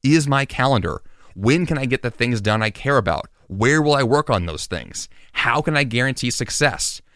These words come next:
How can I be more clear on the goals that I want and more clear on when, where, and how I'll definitely make progress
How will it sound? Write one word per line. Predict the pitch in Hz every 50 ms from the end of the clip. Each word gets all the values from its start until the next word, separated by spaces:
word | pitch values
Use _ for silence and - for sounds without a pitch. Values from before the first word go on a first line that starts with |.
| _ - - -
How | - 127 -
can | - 170
I | 147
be | 135 131 123
more | 117 110 117 127 139 143 143
clear | - - 165 180 180 139 120 113
on | 110 110
the | 101
goals | 92 95 104 110 117 127 117
that | 135 131
I | 131 127
want | 117 131 185 214 165 131 - - - _ _ _ - - - -
and | - 214 254 226
more | 151 123 120 117
clear | - - 117 117 123 135
on | 104 98 90 85
when, | 87 131 170 185 190 175 131
where, | 95 123 151 147 143
and | 123 -
how | - - 131 131 135 139
I'll | 120 98 92 92
definitely | 101 98 - 143 139 143 - - 147 135 135 135
make | 123 117 107 -
progress | - - - 120 120 117 104 117 110 107 - -